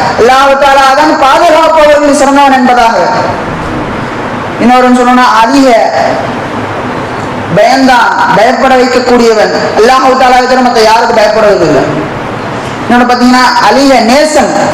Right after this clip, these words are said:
அல்லாஹ்வை நேசம் கொள்வது, நேசம் வைத்திருப்பவன் அல்லாஹ் தஆலாவை தவிர வேறு யாரும் இல்லை. இந்த அர்த்தத்தை புலம்புகிறாங்க. ஏன்னு சொல்லிட்டா, ஒரு மனைவி தன் கணவனை நேசிக்கிறார்கள், ஏதோ ஒரு காரணத்தின் காரணமாக கணவனை நேசிப்பாங்க, காசு கொடுக்குறாங்க, தம்மை திருமணம் செஞ்சுட்டாங்க,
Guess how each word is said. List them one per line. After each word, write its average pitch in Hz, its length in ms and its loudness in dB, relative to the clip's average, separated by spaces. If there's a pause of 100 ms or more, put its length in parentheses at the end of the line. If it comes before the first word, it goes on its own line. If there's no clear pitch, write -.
(140)
அல்லாஹ்வை 302 600 4
நேசம் 294 480 2
கொள்வது, 269 300 2
நேசம் 294 640 2
வைத்திருப்பவன் 277 720 2
அல்லாஹ் 294 460 2
தஆலாவை 285 300 2
தவிர 277 100 2
வேறு 269 200 2
யாரும் 254 280 2
இல்லை. 233 220 2
இந்த 247 160 4
அர்த்தத்தை 262 460 0
புலம்புகிறாங்க. 233 640 2 (360)
ஏன்னு 262 300 2
சொல்லிட்டா, 269 300 2 (380)
ஒரு 254 120 2
மனைவி 302 380 0
தன் 302 200 0
கணவனை 320 460 2
நேசிக்கிறார்கள், 269 720 2
ஏதோ 233 200 2 (220)
ஒரு 247 140 2
காரணத்தின் 269 640 2
காரணமாக 262 520 2
கணவனை 247 460 2
நேசிப்பாங்க, 208 440 0
காசு 208 260 0
கொடுக்குறாங்க, 190 520 0
தம்மை 196 260 0
திருமணம் 254 360 2
செஞ்சுட்டாங்க, 214 440 0